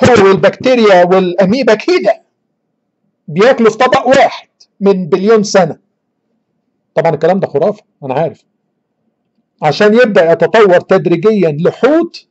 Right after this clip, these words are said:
بأقل تقدير. هل حد عنده اعتراض على الحسبة دي ولا عنده اعتراض؟ يا ريت يرفع ايده، واول ما هخلص وقربت يقول لي: "انا جاهل"، وي، وي، وي، وكلامك كله، ال-، الكلام المعتاد اللي بيتكتب على التكست.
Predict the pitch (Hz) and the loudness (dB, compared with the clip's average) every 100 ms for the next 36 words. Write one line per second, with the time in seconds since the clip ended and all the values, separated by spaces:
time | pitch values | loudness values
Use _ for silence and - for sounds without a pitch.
0 | _ _ _ - 165 160 190 165 147 151 | _ _ _ -4 -2 0 0 -2 -4 -8
1 | 131 131 _ _ _ _ _ _ _ _ | -12 -20 _ _ _ _ _ _ _ _
2 | _ _ _ _ _ _ - 165 175 240 | _ _ _ _ _ _ -4 -2 0 0
3 | 220 196 196 175 - 190 202 175 - 202 | 2 2 2 2 2 0 2 0 0 -2
4 | 151 160 202 202 165 170 180 147 - 175 | -2 -4 0 0 0 -4 -4 -4 0 -2
5 | 160 156 175 170 165 - 151 170 160 151 | -2 -4 -4 -8 -8 -6 -6 -6 -8 -6
6 | 160 175 165 151 143 165 156 - 151 143 | -4 -2 -2 -4 -6 -4 -4 -4 -4 0
7 | 185 196 - 175 165 156 147 - _ _ | -2 -2 -16 -6 -6 -4 -8 -10 _ _
8 | _ 165 156 131 165 156 156 147 147 160 | _ -4 -4 0 0 2 -2 -4 -6 -4
9 | 147 147 151 143 151 - 143 143 - 151 | -6 -8 -8 -10 -12 -10 -10 -10 -10 -10
10 | 139 139 139 139 151 151 147 143 139 - | -6 -6 -6 -10 -10 -8 -6 -6 -8 -8
11 | 147 123 127 - 139 127 113 - - - | -8 -8 -14 -8 -8 -8 -14 -18 -20 -20